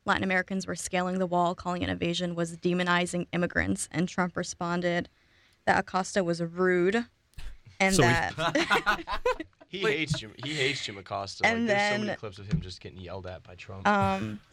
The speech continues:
Speaker 1: what he also said that the way reporters treated, um, White House Press Secretary Sarah Huckabee was horrible. And then he added, "When you report fake news, you're the enemy of the people."
Speaker 2: Okay, so he didn't
Speaker 1: Well,
Speaker 2: answer the question.
Speaker 1: Right.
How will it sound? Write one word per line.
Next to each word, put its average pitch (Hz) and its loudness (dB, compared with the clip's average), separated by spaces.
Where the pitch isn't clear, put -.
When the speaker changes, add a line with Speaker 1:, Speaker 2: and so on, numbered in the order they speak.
Speaker 1:
what 226 2
he 254 4
also 247 2
said 220 0
that 190 2
the 208 -2
way 196 4
reporters 202 0
treated, 190 0
um, 180 0
White 202 4
House 202 -2
Press 185 -4
Secretary 190 0
Sarah 190 2
Huckabee 214 -4
was 180 0
horrible. 190 0
And 202 4
then 196 4
he 214 0
added, 185 2
"When 190 0
you 190 2
report 196 0
fake 202 0
news, 190 0
you're 190 2
the - -4
enemy 180 2
of 175 0
the 190 -4
people." - -6
Speaker 2:
Okay, 131 0
so 123 6
he 123 8
didn't 135 4
Speaker 1:
Well, - 0
Speaker 2:
answer 113 2
the 98 6
question. 104 2
Speaker 1:
Right. 185 2